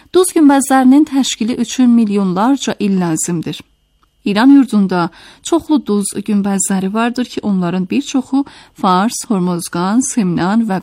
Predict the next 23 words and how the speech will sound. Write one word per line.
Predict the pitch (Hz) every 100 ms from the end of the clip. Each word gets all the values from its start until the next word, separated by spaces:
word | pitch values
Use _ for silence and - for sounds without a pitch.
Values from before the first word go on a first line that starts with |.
| -
Qum, | 170 208 285 - - -
yəni | 277 240 170
İranın | 214 233 277 339
cənub | 269 262
və | 302 320
mərkəzi | 320 285 254 240 190 277
məntəqələrində | 320 269 226 220 214 196
yerləşir. | 185 175 180 190 - 185 _ - - -
Ancaq | 285 285 302 -
İranın | 240 233 269 -
ən | 254 226
böyük | 180 170 185
və | - -
ən | 277 247
gözəl | - 180 175 240 247 185
duz | - 190 -
günbəzlərindən | 165 175 220 226 233 226 220 214
biri | 220 254 269 - - _ -
Qumun | 254 254 262 185 170 _ _ -
duz | 180 -
günbəzidir | 180 180 180 185 208 233 233
ki, | - 262 254 - - _ _
Toğrud | - - 202 185 196 226 - _